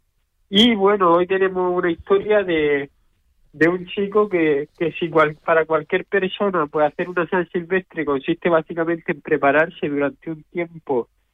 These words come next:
y la inversión consiste en una zapatilla, un, un pantalón y una camiseta de correr y la inscripción a la prueba, pues hay, hay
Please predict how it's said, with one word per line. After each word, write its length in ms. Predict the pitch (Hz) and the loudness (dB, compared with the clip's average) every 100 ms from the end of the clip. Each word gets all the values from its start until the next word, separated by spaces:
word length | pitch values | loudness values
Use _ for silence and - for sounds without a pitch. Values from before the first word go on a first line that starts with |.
| _ | _
y 400 | 190 180 175 139 156 | 2 4 4 0 -4
la 100 | 147 | -4
inversión 480 | 147 143 135 - 165 | -4 -6 -6 -6 -2
consiste 560 | 165 165 196 180 - | -2 -2 -4 -8 -6
en 80 | 147 | -4
una 180 | 147 160 | 0 -2
zapatilla, 880 | - 156 151 170 170 151 123 120 - _ _ | 0 0 0 -2 -2 0 2 2 -2 _ _
un, 680 | 180 151 151 156 151 156 - - - | -2 0 0 -6 -12 -14 -18 -20 -8
un 540 | 156 156 160 160 151 | -2 0 0 -4 -6
pantalón 640 | - 165 156 156 156 170 | 0 0 0 0 2 2
y 80 | 156 | 0
una 160 | 147 151 | -2 0
camiseta 440 | 151 151 - 156 | 0 -2 -4 0
de 100 | 147 | 0
correr 500 | 147 147 156 165 151 147 | 2 0 2 0 -2 -6
y 140 | 147 | -4
la 100 | 139 | -2
inscripción 500 | 135 - 135 127 156 147 | -2 -4 -10 -6 0 2
a 60 | |
la 140 | 151 147 | 2 0
prueba, 380 | 151 180 185 214 _ _ _ _ _ _ | 0 2 2 -2 _ _ _ _ _ _
pues 280 | 160 147 147 | 2 2 2
hay, 320 | 156 165 170 - _ - | 2 0 -4 -10 _ -8
hay 220 | 156 | -4